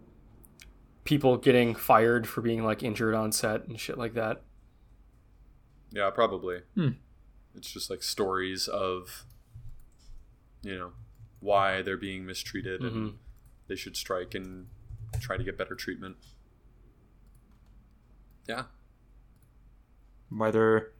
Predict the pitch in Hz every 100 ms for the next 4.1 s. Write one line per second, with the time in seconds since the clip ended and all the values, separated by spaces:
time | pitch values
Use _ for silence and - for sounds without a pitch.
0 | - - - - - 120 131 123 143 -
1 | 151 143 - 151 151 175 190 190 - -
2 | 156 151 160 165 156 180 185 139 127 -
3 | 147 165 214 233 220 - 131 127 127 127